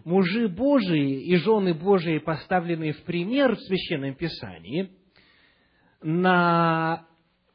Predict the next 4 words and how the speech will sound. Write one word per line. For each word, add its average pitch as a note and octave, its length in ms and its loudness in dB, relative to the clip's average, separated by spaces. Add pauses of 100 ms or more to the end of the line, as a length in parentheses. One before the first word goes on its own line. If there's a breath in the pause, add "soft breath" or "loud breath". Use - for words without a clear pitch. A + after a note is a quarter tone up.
(800)
преобразование F#3 1700 4
мышления F3 880 0 (100)
и, F#3 720 -2 (460)
соответственно, D#3 1160 0